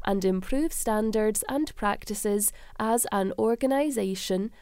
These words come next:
and across the care sector on a regular and ongoing basis. This is a separate role and process from any improvements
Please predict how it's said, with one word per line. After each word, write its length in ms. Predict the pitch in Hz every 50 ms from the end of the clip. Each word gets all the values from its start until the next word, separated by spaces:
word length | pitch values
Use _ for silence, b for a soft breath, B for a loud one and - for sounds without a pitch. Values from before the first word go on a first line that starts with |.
| b b
and 160 | b - 190
across 460 | 196 190 - - - 226 254 277 - -
the 120 | - 214
care 300 | 214 - 202 190 190 190
sector 640 | 185 - - 208 208 - - - - 208 208 214 B B B B B B
on 140 | 285 294
a 100 | 311 339
regular 680 | 339 269 233 233 233 220 - 247 233 233 233 233 233 - -
and 240 | 190 190 190 185 - -
ongoing 580 | 214 233 285 302 277 247 233 233 233 233 233 240 -
basis. 800 | - 190 185 190 190 - - 190 185 185 190 190 - - - - b b b b b b b b
This 180 | - 214 208 -
is 120 | 202 180
a 140 | 196 185 185
separate 600 | 185 - - 196 - - - - 185 185 - -
role 400 | 190 196 196 190 185 185 214 262 -
and 280 | 240 233 269 311 - -
process 720 | - - 196 185 185 - - 196 185 190 214 - - - B B B B
from 240 | - - 196 196 196 -
any 320 | 214 226 285 330 294 226
improvements 840 | 190 190 185 - - 220 214 214 214 - 220 214 208 214 - - -